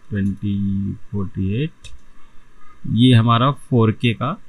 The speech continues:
ए, सॉरी, टू के का हमारा साइज है, जो कि हमने ले रखा है। एफ़ सेवन प्रेस करो आपके कीबोर्ड पे, तो यहाँ पे लेयर मिल जाएगा आपको। तो इस लेयर पे मैं क्या कर रहा हूँ, वाइट कलर, Alt बैक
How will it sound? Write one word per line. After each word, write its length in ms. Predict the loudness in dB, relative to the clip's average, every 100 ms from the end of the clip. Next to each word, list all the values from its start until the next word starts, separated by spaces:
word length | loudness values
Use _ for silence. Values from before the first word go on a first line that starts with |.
| -20 -20 -8 -2
ए, 160 | -2 -2
सॉरी, 340 | -6 -4 -4 -2
टू 220 | 0 0
के 180 | 2 0
का 140 | 2 2
हमारा 440 | 2 0 -2 -4 -6
साइज 420 | -2 2 2 2 0
है, 120 | -2 -6 -20 -18 -16 -16 -2
जो 120 | 2
कि 100 | 6
हमने 260 | 6 6 6
ले 220 | 6 6
रखा 380 | 6 4 2 2
है। 180 | 2 -2 -6 -20 -20 -2
एफ़ 160 | 2 2
सेवन 400 | 4 4 4 2
प्रेस 280 | 2 -2 -2
करो 200 | -2 0
आपके 240 | 0 -2
कीबोर्ड 440 | -2 0 0 -2 -2
पे, 140 | -4
तो 120 | 0
यहाँ 180 | 0 0
पे 160 | -2 0
लेयर 420 | 2 2 0 -2
मिल 360 | -2 0 2 4
जाएगा 340 | 4 4 2
आपको। 320 | 0 -2 -4 -4 -8 -12 -12 -14 -10
तो 80 | -4
इस 240 | -2 0
लेयर 260 | 4 4 2
पे 140 | 2
मैं 180 | 2 2
क्या 160 | 0 0
कर 160 | 0
रहा 100 | 0
हूँ, 220 | -2 -2 -4 -6 -16 -18 -20 -18 -18 -16 -16 -6
वाइट 340 | 2 2 2 0
कलर, 440 | 0 2 2 0 -6 -14 -18 -14 -14 -16 -20 -20 -20 -20 -18 -14 -14 -12 -16 -16 -18 -8
Alt 280 | 0 0 2
बैक 180 | 4 4